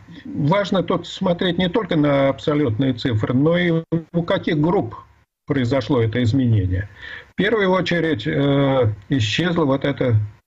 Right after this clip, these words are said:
коллективное такое высокомерие, чувство гордости, э,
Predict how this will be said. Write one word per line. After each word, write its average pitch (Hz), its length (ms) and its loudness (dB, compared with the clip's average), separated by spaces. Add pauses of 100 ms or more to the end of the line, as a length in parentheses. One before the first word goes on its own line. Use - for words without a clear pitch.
(100)
коллективное 131 560 0
такое 117 380 -2
высокомерие, 123 880 0
чувство 120 380 -2
гордости, 131 760 0 (720)
э, 120 600 2